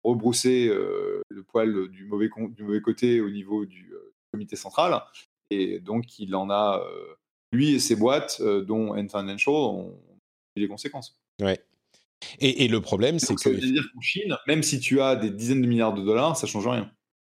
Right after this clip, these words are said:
Speaker 2: Ouais.
Speaker 1: Que
Speaker 2: C'est, et c'est
Speaker 1: euh,
Speaker 2: surtout le, la, la crainte, euh, c'était, enfin, la crainte, euh, du parti, c'était la puissance qu'avait,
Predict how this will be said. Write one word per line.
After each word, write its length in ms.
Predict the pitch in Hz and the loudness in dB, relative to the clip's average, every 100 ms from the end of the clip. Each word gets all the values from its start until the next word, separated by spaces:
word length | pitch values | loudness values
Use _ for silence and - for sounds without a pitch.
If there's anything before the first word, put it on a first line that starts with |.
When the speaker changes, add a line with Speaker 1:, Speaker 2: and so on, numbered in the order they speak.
| _ - | _ -2
Speaker 2:
Ouais. 220 | 98 92 _ _ - - - | 0 0 _ _ -18 -12 -2
Speaker 1:
Que 60 | 117 | 0
Speaker 2:
C'est, 120 | 123 | 2
et 180 | 139 123 | 2 2
c'est 160 | 120 | 2
Speaker 1:
euh, 60 | 113 | 2
Speaker 2:
surtout 340 | 110 98 196 | 0 0 0
le, 360 | 190 131 110 - - | 2 2 0 -4 -4
la, 180 | 113 - | -4 0
la 200 | 104 101 | 0 0
crainte, 500 | - 156 180 175 117 | 0 2 2 0 0
euh, 340 | 101 95 95 | 2 4 2
c'était, 500 | - 98 - 131 139 | 0 -2 -2 0 0
enfin, 180 | 104 98 | 2 0
la 120 | 87 | 0
crainte, 420 | - 123 120 113 | -2 0 0 0
euh, 240 | 98 85 82 - - - | 0 0 -2 -8 -20 -6
du 220 | 98 95 | -4 -2
parti, 540 | - 95 - 190 190 - - - | 0 -2 -2 -2 -2 -4 -20 -6
c'était 420 | - - - 135 | -2 -2 0 2
la 140 | 113 | 2
puissance 600 | - - 104 - 165 160 | -2 -6 -2 0 0 0
qu'avait, 680 | - 98 87 107 120 123 - | -2 -2 0 2 2 0 -4